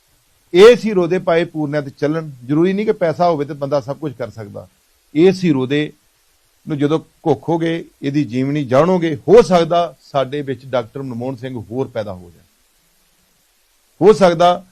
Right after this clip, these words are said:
ਉਹਨਾਂ ਦੀ ਸੋਚ ਨਾਲ ਮਿਲਦੇ ਜੁਲਦੇ ਸਾਡੇ ਬੱਚੇ ਕਿਤੇ ਧਈਆ ਕਰ ਲੈਣ ਵੀ ਅਸੀਂ ਇੱਥੋਂ ਤੱਕ ਪੜ੍ਹਨਾ ਹੈ, ਅਸੀਂ ਵੀ ਦੇਸ਼ ਦੇ ਪ੍ਰਾਈਮ ਮਿਨਿਸਟਰ ਬਣ ਸਕਦੇ ਹਾਂ,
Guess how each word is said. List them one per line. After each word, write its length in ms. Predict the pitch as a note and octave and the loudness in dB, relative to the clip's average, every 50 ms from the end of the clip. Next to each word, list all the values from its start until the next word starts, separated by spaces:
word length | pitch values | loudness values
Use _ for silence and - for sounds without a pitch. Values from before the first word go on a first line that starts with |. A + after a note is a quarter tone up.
| _ _ _ - | _ _ _ -6
ਉਹਨਾਂ 220 | E3+ F3+ G3 G3+ F#3+ | -2 2 2 4 2
ਦੀ 80 | F#3 | 2
ਸੋਚ 300 | F#3 - D3+ D#3 D3 D#3 | 0 -2 -4 -4 -4 -2
ਨਾਲ 120 | E3 E3+ E3 | -2 -2 0
ਮਿਲਦੇ 320 | D3+ C#3+ C#3 C3+ D#3 D#3 | 0 0 -2 0 -2 -4
ਜੁਲਦੇ 260 | C#3+ D3 C#3+ C#3 D#3+ | -2 -4 -4 -4 -6
ਸਾਡੇ 340 | D3 - C#3+ C3 B2+ C#3+ D3+ | -8 -4 -4 -4 -2 -2 -2
ਬੱਚੇ 300 | C#3 C3+ C3 - D3+ D3 | -2 -4 -8 -6 -8 -8
ਕਿਤੇ 200 | B2+ C#3+ B2+ D3 | -8 -8 -10 -8
ਧਈਆ 340 | - - D#3 B2+ A#2 B2 C3+ | -6 -4 -4 -2 0 0 0
ਕਰ 160 | B2+ C#3+ C3+ | 0 0 -2
ਲੈਣ 200 | B2+ C3+ C3+ C3 C3 - | -2 -4 -8 -8 -10 -14
ਵੀ 80 | D3+ C#3+ C#3+ | -14 -12 -10
ਅਸੀਂ 200 | A#2 G#2 D3 C#3+ - | -10 -10 -12 -10 -6
ਇੱਥੋਂ 240 | F3+ F#3 F#3 F#3 F3+ | -6 -6 -4 -4 -6
ਤੱਕ 160 | F3+ D3+ - _ - | -6 -6 -6 _ -8
ਪੜ੍ਹਨਾ 260 | C3+ C#3 D3+ C#3+ A#2+ | -6 -6 -6 -6 -8
ਹੈ, 160 | G2 - _ _ _ _ _ _ _ _ _ _ _ - D#3+ | -10 -12 _ _ _ _ _ _ _ _ _ _ _ -6 -6
ਅਸੀਂ 160 | - G3+ A3 | -2 -2 -2
ਵੀ 60 | A3 | -2
ਦੇਸ਼ 180 | F3 F3+ E3 D3+ | 0 -2 -2 -2
ਦੇ 80 | D#3+ | -2
ਪ੍ਰਾਈਮ 220 | - - D3 C#3+ C#3 | -4 -2 -2 -2 -2
ਮਿਨਿਸਟਰ 240 | C#3 B2+ G#2+ B2+ | -4 -6 -8 -10
ਬਣ 180 | B2 A#2+ A#2 A2+ | -8 -8 -8 -8
ਸਕਦੇ 360 | A2+ - A#2+ A2 A2 A#2 B2 | -8 -12 -12 -12 -12 -14 -14
ਹਾਂ, 60 | B2 | -16